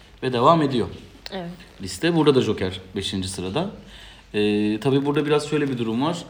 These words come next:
Speaker 1: Ee, Türkiye'deki vizyona bu yıl içerisinde girmiş filmlerden seçiyor Siyat. Yani, e, o yüzden vizyon takvimine göre hazırlanıyor.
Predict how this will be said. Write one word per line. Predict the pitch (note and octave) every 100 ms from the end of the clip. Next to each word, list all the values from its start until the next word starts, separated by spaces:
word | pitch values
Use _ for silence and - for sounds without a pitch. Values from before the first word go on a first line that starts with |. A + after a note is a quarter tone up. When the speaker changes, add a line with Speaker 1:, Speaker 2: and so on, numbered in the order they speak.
| B2+
Speaker 1:
Ee, | A#2+ A#2 A#2
Türkiye'deki | A#2 C3+ C3 C3+ B2+ C3 C#3 C#3 C#3 - - - -
vizyona | A2+ A#2+ A#2 C#3 D#3 C#3+
bu | C#3+
yıl | C#3+ C3+
içerisinde | - B2 B2 C#3 D#3+
girmiş | C3+ B2+ C#3+ C#3 - - -
filmlerden | B2 A#2+ A#2 A2+ A2+
seçiyor | G#2 G2 - F2+ F2+
Siyat. | - F#2+ F2 G#2
Yani, | G#2 G2+ G#2 - - - - -
e, | G2 F#2+ G2+ G2+
o | -
yüzden | A#2+ D3
vizyon | C#3 C3 C#3
takvimine | C3 G#2+ G2+ F#2+
göre | F#2 F#2
hazırlanıyor. | F2+ F2+ F2 F2 C3+